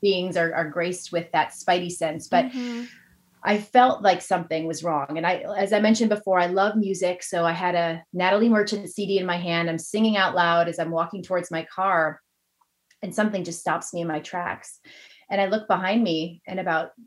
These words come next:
Speaker 1: ten feet behind me, there's somebody following me, and there was nobody else around. And that spidey sense, you know, that's that feeling in the pit of your stomach where you just feel like you should run or feel like you should get away. And I just didn't listen. I think for so many young women, we're taught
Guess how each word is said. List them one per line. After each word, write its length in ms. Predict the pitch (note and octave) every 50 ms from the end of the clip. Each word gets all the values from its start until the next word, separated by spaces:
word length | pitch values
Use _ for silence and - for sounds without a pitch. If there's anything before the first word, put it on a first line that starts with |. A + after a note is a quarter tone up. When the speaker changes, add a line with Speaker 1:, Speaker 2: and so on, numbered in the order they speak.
| - - -
Speaker 1:
ten 280 | - - A3 G#3+ G3+
feet 200 | G#3 - F#3+ F3+
behind 280 | - A3+ E3+ G3 B3+ C#4+
me, 100 | C4+ A3+
there's 200 | F#3+ F#3 - -
somebody 440 | - F#3+ F3+ F3+ E3+ E3 D#3+ - -
following 560 | - - - E3 G#3+ C4 D#4+ B3 - - D#3
me, 320 | - - - D#3 D#3 - _ _ _ _ _ _ _ -
and 100 | G#3+ B3+
there 120 | E4+ F4+
was 160 | A3+ - F3+
nobody 600 | F#3 F#3+ F#3+ G3 G3+ G3+ G3 F#3+ E3+ E3+ E3 E3
else 200 | D#3 D#3+ D#3+ -
around. 400 | D#3 D#3 D3 F2 F2+ G2 F#2+ - - _ _ _ _ _ _ _ _ _ _ _ _ _ _ _
And 100 | A3 A#3
that 120 | A#3 G3+ -
spidey 420 | - - - A#3+ A#3+ C4 B3+ A#3
sense, 320 | A3 - G#3+ F3+ F3 F3 -
you 80 | G3
know, 120 | F#3 F#3 F3+
that's 340 | F3+ E3 - - - - -
that 180 | F3+ - - - _ _ _ _ _ _ _ -
feeling 280 | C4 C#4 C#4 C4+ A3+
in 80 | F#3+ E3
the 60 | D3+
pit 280 | - - - - B3 A#3
of 100 | A3+ G3+
your 100 | F#3 F3
stomach 420 | F3 - - F#3+ F#3+ F#3+ E3+ D#3+ -
where 100 | - F3
you 100 | F3+ F3
just 220 | E3+ F3+ F3 - - -
feel 180 | - A3 A3+
like 160 | A3+ G#3 F#3+ F#3
you 80 | F3+
should 200 | F3 - F#3 D#3
run 280 | D3+ E3+ E3 E3 E3 E3
or 80 | D#3
feel 220 | C#3+ - - F#3 F#3+
like 180 | G3 F#3+ F#3+
you 60 | F3+ F3
should 180 | - F#3 -
get 140 | - F3 E3+
away. 400 | E3+ D#3+ E3+ F3 F3+ F3 E3 -
And 160 | - E3+ E3+
I 260 | E3 E3 E3+ E3 E3+ - _ _ _
just 280 | - G3 - - - -
didn't 240 | F3+ G3 A3 G#3+
listen. 360 | - A#3 A#3 - - - - E3
I 80 | E3
think 280 | E3 - G3 G3 F#3+ -
for 140 | - G3+ F#3+
so 220 | - - A3 A3
many 160 | A#3 A3+ G#3+
young 180 | G3 G3 F3+ F3
women, 280 | F#3 F3+ F3+ E3+ E3
we're 120 | D#3 E3 D#3+
taught 340 | - - - D#3+ D#3 -